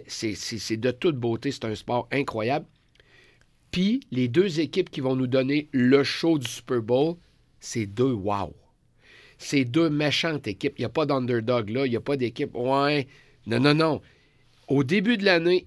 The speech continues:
ils étaient aspirants, les deux. Aspirants dans le sens top cinq pour aller au Super Bowl. Les deux sont là. Ça va être un, un méchant show, mais une méchante game de football.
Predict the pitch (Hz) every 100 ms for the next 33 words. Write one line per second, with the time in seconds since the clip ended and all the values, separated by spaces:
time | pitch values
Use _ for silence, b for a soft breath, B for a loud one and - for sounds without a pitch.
0 | 190 202 165 143 151 170 160 135 - 127
1 | 127 147 123 113 98 123 151 - - 107
2 | - 123 117 139 123 110 127 127 - 151
3 | - 143 147 131 123 123 123 - 117 120
4 | 143 127 120 143 127 117 95 - _ _
5 | b b b b b b b - 139 160
6 | 185 185 _ - 123 123 131 147 151 -
7 | 131 127 139 175 175 131 - 160 131 120
8 | 123 147 147 - 131 120 98 113 117 95
9 | 85 - 85 80 78